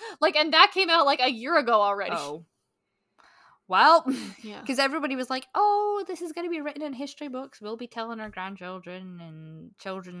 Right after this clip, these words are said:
Speaker 2: and stuff about this." I'm like, "One, will the planet have survived long enough for that to happen? Doubt it."
Speaker 1: Mm.
Speaker 2: Two,
Speaker 1: Yeah.
Speaker 2: um, not just gonna be written in history books. This is gonna affect our entire culture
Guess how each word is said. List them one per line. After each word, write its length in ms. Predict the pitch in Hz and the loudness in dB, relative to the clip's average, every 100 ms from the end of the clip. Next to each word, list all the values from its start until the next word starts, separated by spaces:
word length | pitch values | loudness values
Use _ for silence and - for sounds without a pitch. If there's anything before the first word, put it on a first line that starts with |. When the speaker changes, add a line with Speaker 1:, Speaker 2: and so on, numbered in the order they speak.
| 180 | -12
Speaker 2:
and 120 | 175 175 | -14 -14
stuff 180 | 175 | -16
about 180 | 175 165 | -14 -14
this." 220 | 160 165 170 | -14 -16 -18
I'm 80 | 165 | -20
like, 180 | 156 - | -20 -18
"One, 380 | 160 196 208 226 _ _ - _ | -12 -10 -8 -12 _ _ -20 _
will 200 | 170 165 | -10 -8
the 100 | 170 | -8
planet 320 | - 180 185 | -8 -8 -8
have 140 | 196 196 | -14 -16
survived 380 | 202 202 202 214 | -12 -8 -8 -8
long 180 | 208 214 | -12 -10
enough 180 | 220 214 | -14 -12
for 80 | |
that 160 | 220 - | -14 -12
to 40 | |
happen? 400 | 233 233 247 262 254 _ _ _ _ _ _ - | -10 -10 -12 -16 -18 _ _ _ _ _ _ -6
Doubt 280 | 196 233 | -4 -4
it." 200 | 220 220 | -6 -6
Speaker 1:
Mm. 480 | 247 220 226 208 202 - _ | -8 -10 -8 -8 -12 -16 _
Speaker 2:
Two, 500 | - 254 214 214 233 - _ _ - | -2 0 0 0 -4 -6 _ _ 0
Speaker 1:
Yeah. 360 | 196 190 185 | 2 2 0
Speaker 2:
um, 340 | 185 180 175 175 _ _ _ _ _ _ _ _ _ _ _ _ _ _ _ _ _ _ _ _ | -2 -8 -12 -16 _ _ _ _ _ _ _ _ _ _ _ _ _ _ _ _ _ _ _ _
not 340 | 214 240 254 254 | -4 -2 -2 -4
just 220 | 233 - | -10 -8
gonna 120 | 214 | -8
be 220 | 190 180 | -6 -8
written 200 | 185 - | -8 -10
in 80 | 165 | -10
history 360 | 165 202 - 170 | -10 -12 -12 -14
books. 320 | 151 147 - | -14 -16 -16
This 180 | 180 196 | -14 -14
is 60 | 190 | -12
gonna 180 | 190 | -12
affect 340 | 170 - 165 - | -12 -12 -14 -12
our 60 | 160 | -14
entire 400 | 160 - 165 151 | -14 -14 -14 -14
culture 520 | - 147 - - | -16 -18 -18 -20